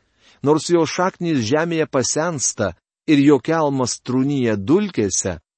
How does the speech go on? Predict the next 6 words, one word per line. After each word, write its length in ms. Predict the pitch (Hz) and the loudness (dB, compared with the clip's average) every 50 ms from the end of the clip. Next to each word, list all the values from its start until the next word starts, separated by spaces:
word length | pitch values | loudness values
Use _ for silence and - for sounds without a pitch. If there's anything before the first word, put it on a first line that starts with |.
| _ _ _ - | _ _ _ -4
vandens 500 | 104 120 143 160 185 220 233 240 214 - | 0 0 0 2 2 0 0 0 -2 -6
kvapo 520 | - - 104 135 175 196 196 - 160 131 104 | -8 -4 -2 0 0 0 0 0 0 -2 -2
paliestas 840 | - - 151 175 190 180 175 160 143 - - - 151 135 - - | -2 -2 0 0 0 0 0 0 0 -2 -2 -2 -2 -2 -2 0
jis 240 | 143 135 120 - - - | 0 0 0 0 -2 -6
atžels 720 | - 117 107 92 87 87 98 135 160 170 180 180 - - - _ _ _ _ _ - | -4 -4 -4 -4 -2 0 2 2 2 2 2 0 -2 -6 -8 _ _ _ _ _ 2
ir 180 | 139 120 113 | 2 2 2